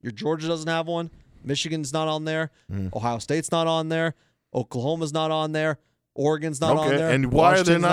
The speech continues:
Speaker 1: not
Speaker 2: then
Speaker 1: on
Speaker 2: why
Speaker 1: there.
Speaker 2: are they not in the college football playoff yet?
Speaker 1: Who?
Speaker 2: Those three teams.
Speaker 1: Who? Which three teams?
Speaker 2: You just
Speaker 1: Ohio
Speaker 2: told me
Speaker 1: State is.
Speaker 2: No, okay,
Speaker 1: Oregon
Speaker 2: no, you
Speaker 1: is
Speaker 2: told,
Speaker 1: right
Speaker 2: no, no,
Speaker 1: there.
Speaker 2: you told me
Speaker 1: Washington's right there.
Speaker 2: No, you told me the, the only three teams that don't have ranked teams
Speaker 1: Right.
Speaker 2: are Ala-, Arizona,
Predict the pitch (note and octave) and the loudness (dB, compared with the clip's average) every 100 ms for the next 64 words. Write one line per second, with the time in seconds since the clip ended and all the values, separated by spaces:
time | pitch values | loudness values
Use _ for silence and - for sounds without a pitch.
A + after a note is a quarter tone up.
0 | D#3+ E3 D#3+ E3 E3 E3 D#3+ E3 D#3+ C#3+ | 4 2 4 4 4 2 2 2 0 0
1 | E3 D#3+ E3 D#3+ D3+ F3+ A3+ G3+ C3+ G#2 | -2 -2 -4 -2 0 0 -2 -4 -2 -4
2 | - F3+ E3+ G#2+ - _ _ _ A2+ A#2 | -2 0 2 0 -6 _ _ _ -2 0
3 | B2 A2 A2+ G2 - - - F#3 G3 - | -2 -2 -4 -4 -8 -14 -6 -2 0 0
4 | E3 C#3 B2+ A2+ - C#3 C#3+ A3 A#3 D#3+ | -4 -4 -4 -6 -2 2 4 4 4 2
5 | A3 C4 F3 - - D3 D#3+ G3 A#3+ G#3 | 0 2 0 -2 -6 -4 2 4 4 2
6 | G#3 F3+ E3+ F3+ G#3+ G3 A3 G3 D3+ E3 | 0 2 0 2 2 2 2 2 0 -4
7 | - D#3 G3+ D3+ F#3 C3+ A2 A#2+ F#3+ - | -2 2 2 2 -2 -4 -4 -2 -2 0
8 | G#3 D3+ G2 G#2+ D3 - F3+ E3 D3 E3 | 0 0 -2 -6 -6 -4 -2 -2 -2 0
9 | C#3+ A2+ A2+ B2 A2 A#2+ B2+ D3 C3 C#3+ | 0 -4 -4 -4 -4 -6 -4 -4 -4 -6
10 | D3+ D3 D3+ C#3+ B2+ B2+ C3 C3 A2+ B2+ | -6 -6 -6 -6 -6 -6 -6 -6 -6 -6
11 | A#2+ G2+ C3 A2 F#2+ F#2 D3+ A3 A2 - | -6 -10 -10 -8 -10 -8 -2 -2 -2 -10
12 | _ A2+ A2 F#2+ _ _ _ - A#2+ A#2 | _ -4 -4 -6 _ _ _ -10 -6 -6
13 | A2+ B2 A#2+ C#3+ D#3 F3 | -2 -4 -2 -4 -4 -6